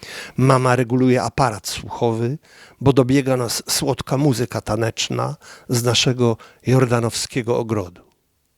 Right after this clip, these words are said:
Kończy się powiatowy rajd rowerowy. Króluje saksofon, purpura zachodu. Ogromny księżyc,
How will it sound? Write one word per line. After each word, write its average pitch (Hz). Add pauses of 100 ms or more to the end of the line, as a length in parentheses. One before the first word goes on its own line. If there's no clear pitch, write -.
(720)
Kończy 147
się 139
powiatowy 135
rajd 127
rowerowy. 101 (1040)
Króluje 147
saksofon, - (560)
purpura 143
zachodu. 120 (1000)
Ogromny 139
księżyc, 123